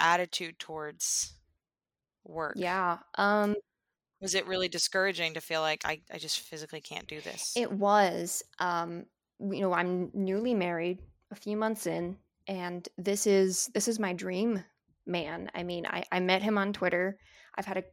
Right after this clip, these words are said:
Speaker 2: I had a crush on him for two years, and now he is mine in the flesh, and I'm pinching myself that I'm married to this incredible man.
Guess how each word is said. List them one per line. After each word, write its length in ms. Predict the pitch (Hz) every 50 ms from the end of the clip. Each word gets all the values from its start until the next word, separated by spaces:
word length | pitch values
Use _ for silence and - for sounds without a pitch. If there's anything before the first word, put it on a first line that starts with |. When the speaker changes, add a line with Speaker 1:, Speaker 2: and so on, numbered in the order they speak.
| -
Speaker 2:
I 40 | -
had 80 | 180 175
a 60 | 165
crush 260 | - - 220 220 -
on 80 | 220 208
him 120 | 202 208
for 140 | 202 - 196
two 240 | - - - 202 202
years, 420 | 190 185 175 180 175 170 180 180
and 160 | - 185 185
now 380 | 185 185 185 180 180 180 180 - - _ _ _ _ _
he 220 | - - 214 202 185
is 120 | 180 175
mine 360 | 180 175 180 185 196 196 196
in 80 | 185 175
the 80 | 180 180
flesh, 460 | - - 190 196 202 190 190 - -
and 100 | - 170
I'm 120 | 165 170 -
pinching 380 | - - 196 208 202 240 226
myself 460 | 202 180 180 185 - 190 165 160 170
that 80 | - 185
I'm 180 | 175 170 170 175
married 320 | 175 185 220 269 262 202
to 60 | 202
this 180 | 180 180 180 -
incredible 500 | - 180 - - - 220 208 190 180 180
man. 460 | 185 180 202 240 202 - - 226